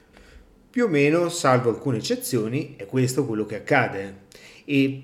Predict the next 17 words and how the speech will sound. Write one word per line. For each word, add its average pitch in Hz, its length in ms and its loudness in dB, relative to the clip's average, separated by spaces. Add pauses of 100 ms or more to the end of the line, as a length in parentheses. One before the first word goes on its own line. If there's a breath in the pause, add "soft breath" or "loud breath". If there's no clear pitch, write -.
(480)
probabilmente 139 760 0
è 175 40 -2
proprio 131 320 -2
questo 131 540 0
quello 117 280 -2
che 123 140 -6
ti 120 140 -8
stavi 110 320 -4
immaginando. 87 840 -12 (1040 soft breath)
Purtroppo 202 540 4
questo 160 240 2
modo 160 240 2
un 135 140 -2
po' 160 140 8
sbrigativo 143 520 2
di 120 140 0
fare 139 880 2